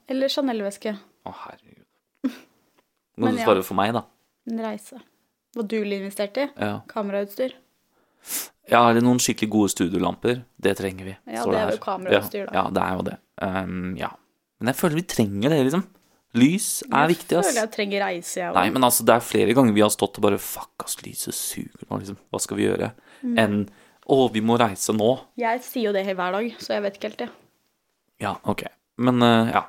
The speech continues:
Speaker 2: Alt til sin tid, jenta mi.
Speaker 1: I like måte, gutten min.
Speaker 2: Hva kan du lære av meg?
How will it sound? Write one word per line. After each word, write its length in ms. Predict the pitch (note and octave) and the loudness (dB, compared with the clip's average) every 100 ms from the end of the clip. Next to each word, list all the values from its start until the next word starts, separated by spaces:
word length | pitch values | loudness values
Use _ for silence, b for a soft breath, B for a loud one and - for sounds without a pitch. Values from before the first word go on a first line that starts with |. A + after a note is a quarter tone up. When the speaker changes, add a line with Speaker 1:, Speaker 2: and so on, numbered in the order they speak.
| _ _ - | _ _ 2
Speaker 2:
Alt 160 | B2 - | 2 4
til 100 | C3+ | 2
sin 160 | B2+ | 2
tid, 160 | A#2 G#2 | 2 4
jenta 220 | G#2+ G#2 | 4 2
mi. 100 | A2+ - _ _ _ _ _ _ _ _ - - | -4 -6 _ _ _ _ _ _ _ _ -16 -6
Speaker 1:
I 40 | |
like 200 | B3 A3+ | -4 -2
måte, 260 | A#3 G#3 A3 | -2 -2 -4
gutten 240 | A#3+ A3 A#3+ | -4 -2 4
min. 120 | A3 | 4
Speaker 2:
Hva 180 | F3+ C3+ - | 4 0 -2
kan 220 | E3+ E3 | -2 0
du 340 | B2+ A#2+ C3+ D#3+ | 2 2 4 2
lære 840 | C3 D3 F#3 D3+ - F#2+ F#2 D#3 - - | 2 2 2 0 -2 -2 -4 -6 -6 0
av 120 | D#3+ | 4
meg? 460 | F#3 G3+ A3 D#3+ | 6 6 6 4